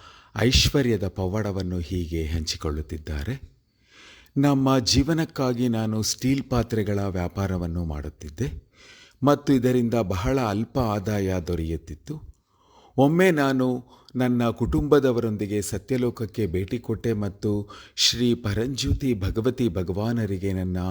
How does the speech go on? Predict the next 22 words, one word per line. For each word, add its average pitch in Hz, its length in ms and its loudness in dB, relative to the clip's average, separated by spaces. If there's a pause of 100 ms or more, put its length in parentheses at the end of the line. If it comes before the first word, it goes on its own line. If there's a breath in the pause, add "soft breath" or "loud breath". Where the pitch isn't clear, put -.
(420 loud breath)
ಆರ್ಥಿಕ 123 500 -2
ಸ್ಥಿತಿಯನ್ನು 104 720 -2
ಸುಧಾರಿಸುವಂತೆ 101 920 -2
ಪ್ರಾರ್ಥಿಸಿದೆ. 90 880 -6 (680 loud breath)
ಅತಿ 135 300 4
ಶೀಘ್ರವಾಗಿ 139 840 2
ನನ್ನ 113 260 2
ವ್ಯಾಪಾರವು 110 720 0
ಅತ್ಯಂತ 147 500 -2
ವೇಗವಾಗಿ 101 640 0
ಬೆಳೆಯತೊಡಗಿತು. 85 880 -4 (680 loud breath)
ಅಂದಿನಿಂದ 160 500 2
ನಾನು 127 640 0 (300 loud breath)
ಪವಿತ್ರ 135 380 0
ಗೋಲ್ಡನ್ 117 480 2
ರಾಕ್‌ಗೆ 113 500 -2
ಪ-, 107 140 -6
ಪ್ರತಿ 110 520 -2
ವಾರ 117 320 2
ಭೇಟಿ 107 280 -2
ಕೊಡಲು 95 380 -2
ಪ್ರಾರಂಭಿಸಿದೆ. 82 1000 -8